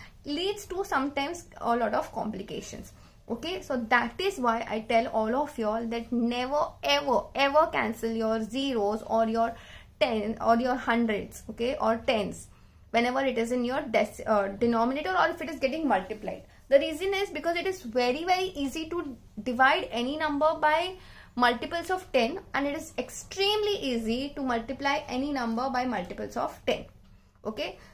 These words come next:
now coming to this point, since I just mentioned it, I would tell you all that if I have any number, let's say I have a number fourteen percent of twenty-five, then I just have to simply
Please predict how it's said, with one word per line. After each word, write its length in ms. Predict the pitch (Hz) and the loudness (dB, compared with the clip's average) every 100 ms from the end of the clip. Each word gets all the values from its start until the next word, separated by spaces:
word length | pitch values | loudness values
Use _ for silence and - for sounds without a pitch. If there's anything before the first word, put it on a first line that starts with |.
| - | -2
now 220 | 294 330 | 2 4
coming 360 | 339 277 330 359 | 2 0 0 -4
to 100 | 330 | -4
this 220 | 294 302 | -6 -6
point, 500 | - 214 247 311 - | 0 0 0 -6 -8
since 200 | 262 269 | -4 0
I 120 | 262 | 0
just 220 | 254 277 | 0 0
mentioned 460 | 226 202 220 269 262 | 0 0 -2 -2 -2
it, 60 | |
I 100 | 254 | 0
would 200 | 220 233 | -2 -2
tell 140 | 226 208 | -2 -2
you 140 | 202 | 0
all 180 | 196 320 - - - | -2 -4 -8 -20 -12
that 220 | - - 330 | -4 -4 -2
if 120 | 320 | 2
I 120 | 320 | 4
have 360 | 339 330 339 349 | 6 4 4 2
any 220 | 277 294 | -4 -2
number, 340 | 277 214 220 254 | 0 0 -2 -2
let's 260 | 233 233 | -4 -6
say 300 | 254 262 - - - - _ _ _ _ _ _ - | -6 -6 -8 -18 -20 -20 _ _ _ _ _ _ -6
I 80 | 226 | -4
have 380 | 233 247 254 | -2 -2 -2
a 60 | 277 | -2
number 400 | 247 220 220 247 | -2 0 0 -2
fourteen 640 | 262 247 220 220 262 294 403 - - - - _ | -4 0 0 0 -4 -4 -8 -12 -18 -20 -20 _
percent 640 | 233 226 233 220 285 - - - - - - | -12 -8 -2 0 -2 -6 -16 -20 -20 -20 -8
of 260 | 220 226 - - - - | -2 -2 -4 -14 -20 -8
twenty-five, 720 | 247 233 240 277 - - 214 - - - - _ _ _ _ | -4 -2 -4 -8 -6 -6 -8 -18 -20 -20 -20 _ _ _ _
then 300 | 247 302 381 - | 0 0 0 -4
I 180 | 262 285 | -4 -2
just 200 | 381 392 | -2 -2
have 320 | 285 277 - | 0 0 -2
to 220 | 285 330 - | -10 -10 -12
simply 600 | - 269 269 254 277 | -6 -4 -4 -6 -8